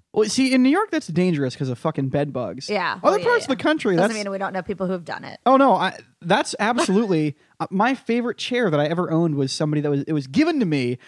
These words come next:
Speaker 1: by, uh, like, one of my friend's uncles, like, "Hey, I'm throwing out all my furniture." And my buddy was like, "Dude, you said you were looking for a chair." And it was an amazing chair to sit in and, and game with. Okay, and so, like, that's the thing. Like,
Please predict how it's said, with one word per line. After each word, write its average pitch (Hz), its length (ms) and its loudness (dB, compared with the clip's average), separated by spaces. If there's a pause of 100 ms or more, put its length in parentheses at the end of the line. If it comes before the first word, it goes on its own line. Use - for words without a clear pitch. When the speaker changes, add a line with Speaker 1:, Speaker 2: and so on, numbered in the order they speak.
(160)
Speaker 1:
by, 170 300 2
uh, 151 200 -2
like, 151 200 -2
one 170 100 -2
of 170 60 -2
my 156 100 0
friend's 160 360 -4
uncles, 156 400 -2
like, 160 120 -2
"Hey, 214 80 -2
I'm 214 140 -2
throwing 208 200 -2
out 202 140 0
all 196 100 2
my 180 120 2
furniture." 160 560 -2
And 143 100 -4
my 139 140 0
buddy 147 260 -2
was 143 120 -4
like, 139 140 -6
"Dude, 185 240 -4
you 151 80 -6
said 170 220 -6
you 165 60 -2
were 165 60 2
looking 165 180 -4
for 156 140 -4
a 143 40 -2
chair." 147 460 -4 (420)
And 196 100 0
it 208 60 4
was 180 140 4
an 165 80 2
amazing 156 480 2
chair 160 220 2
to 139 60 -2
sit 151 200 -2
in 143 80 0
and, 131 300 -4 (180)
and 135 200 -4
game 160 260 0
with. 131 260 -6 (540)
Okay, 156 520 0
and 175 140 -4
so, 180 200 2
like, 180 160 0
that's 185 180 0
the 180 100 0
thing. 202 280 0
Like, 160 260 0